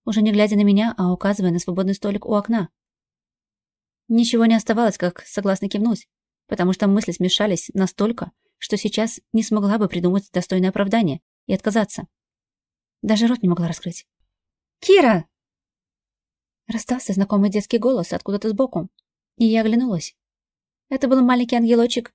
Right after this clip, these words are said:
Гейрин, вместе с отцом, Неадом Поленом, с которым мы тоже однажды познакомились в модуле. Я радостно улыбнулась Гейрину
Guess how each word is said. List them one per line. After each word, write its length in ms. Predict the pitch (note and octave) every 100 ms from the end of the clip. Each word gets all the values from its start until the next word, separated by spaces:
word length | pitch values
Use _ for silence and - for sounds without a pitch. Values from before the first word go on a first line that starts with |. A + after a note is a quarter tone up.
| -
Гейрин, 600 | A#3 - B3 C4+ F3 D#3 _ _ _ _ _ _
вместе 340 | B3 A#3 B3 A#3+
с 60 |
отцом, 400 | B3+ - C4 D#3+ -
Неадом 520 | F#3+ G3 G3 G3 G#3
Поленом, 540 | G3 A3+ A#3 B3 D#3+ D#3+ _ _ _ _ _
с 100 | -
которым 300 | - A#3 A#3
мы 80 | A3+
тоже 200 | B3 B3+
однажды 340 | F3+ F#3+ A3+ A3
познакомились 520 | F3 F3+ F#3+ G3 G3+
в 120 | G3
модуле. 340 | B3 G3 D3+ - _ _ _ _ _ _ _ _
Я 140 | B3+ B3+
радостно 300 | C4 A#3+ B3+
улыбнулась 480 | B3 A#3 C4 G#3+ F#3+
Гейрину 480 | G#3+ A#3+ E3 D#3